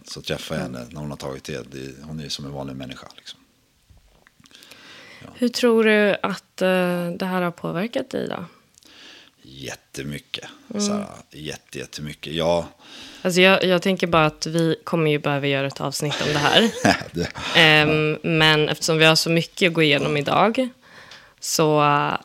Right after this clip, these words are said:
Speaker 2: eh, men vi kommer definitivt göra ett avsnitt om det, för du har ju så mycket att berätta. Om, alltså, du har ju en riktig, ja, tragisk historia, men du är ju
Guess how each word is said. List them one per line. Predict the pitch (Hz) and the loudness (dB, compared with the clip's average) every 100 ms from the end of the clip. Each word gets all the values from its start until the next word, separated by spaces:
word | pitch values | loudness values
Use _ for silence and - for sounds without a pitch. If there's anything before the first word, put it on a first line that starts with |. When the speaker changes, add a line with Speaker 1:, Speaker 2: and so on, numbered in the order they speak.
| - | -6
Speaker 2:
eh, | 156 147 | -4 -2
men | - 160 160 | 0 0 0
vi | 156 156 | 0 -2
kommer | - 151 | -2 -4
definitivt | 147 151 - 127 123 - - | -2 -4 -4 -8 -8 -10 -6
göra | 147 | -6
ett | 139 | -4
avsnitt | 147 143 - 147 | -6 -6 -8 -8
om | 147 - | -6 -6
det, | 151 | -8
för | - | -6
du | 160 | -4
har | 151 147 | -2 -4
ju | 147 | -4
så | - 147 | -6 -6
mycket | 143 143 147 | -8 -8 -10
att | 147 | -8
berätta. | 147 - - - - - _ | -10 -10 -12 -12 -16 -20 _
Om, | - 151 151 156 - | -6 -4 -6 -8 -6
alltså, | 151 - 156 156 | -6 -4 -6 -6
du | 156 151 160 | -10 -6 -4
har | 156 147 | -4 -2
ju | 147 147 | -4 -2
en | 151 | -4
riktig, | 147 151 - 147 139 - _ - - - - - - _ _ _ _ _ _ _ _ - | -6 -8 -4 -4 -4 -8 _ -20 -20 -20 -20 -20 -20 _ _ _ _ _ _ _ _ -6
ja, | 165 143 - _ _ _ | -2 -2 -4 _ _ _
tragisk | - 160 147 139 - | -6 -4 -4 -6 -10
historia, | 147 139 - 80 - | -8 -6 -4 -6 -6
men | 160 151 147 | -4 -4 -2
du | 151 147 147 | -2 -2 -4
är | - 151 | -4 -2
ju | 139 135 - | -2 -2 -4